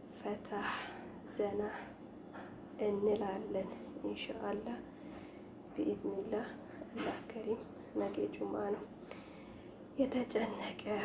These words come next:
አላህ የሚፈርጅበት ቀን ያድርገው። አገራችንም አላህ ሰላሙን ያምጣልን። አገራችን አላህ ሰላሙን ያምጣልን።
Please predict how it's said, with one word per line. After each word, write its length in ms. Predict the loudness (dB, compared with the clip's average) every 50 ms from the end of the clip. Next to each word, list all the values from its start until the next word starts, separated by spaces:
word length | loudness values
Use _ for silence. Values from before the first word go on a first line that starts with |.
| 4 2 2 2 2 0 -2 -4 -4 -4 -4
አላህ 300 | -2 0 0 2 2 0 0
የሚፈርጅበት 1000 | -2 -2 -2 -4 -2 -2 -2 0 0 0 -2 0 0 0 0 0 0 0 -2 -2 -2
ቀን 200 | -6 -2 0 0 0
ያድርገው። 640 | 0 0 -2 -2 -2 -2 -2 -2 -2 -2 -2 -2 -2 -4 -6 -10 -12 -12 -12 -10 -10 -12 -12 -12 -12 -12 -10 -10 -10 -4 0
አገራችንም 920 | 2 2 4 4 4 2 2 0 -2 -4 -6 -4 0 0 2 4 4 2 2 0 -4 -6 -6 -4
አላህ 400 | 0 2 4 4 4 4 4 2 0 -4 -4
ሰላሙን 600 | -4 -4 -2 -2 -2 0 0 -2 -2 0 0 2 2
ያምጣልን። 840 | 2 2 2 2 2 0 -2 -2 -2 0 0 0 0 0 0 -2 -2 -6 -8 -10 -10 -12 -12 -12 -12 -12 -10 -10 -10 -10 -10 -10 -12 -12 -12 -12 -10 -10 -10 -8 -8 -10 -10 -10 -12 -12 -10 -8 -6
አገራችን 600 | -4 0 2 2 2 2 2 0 0 0 2 2
አላህ 300 | 2 2 2 2 2 0 0
ሰላሙን 540 | -2 0 0 2 2 2 2 4 6 8 8 8
ያምጣልን። 720 | 8 6 4 2 0 0 0 2 2 2 0 0 -2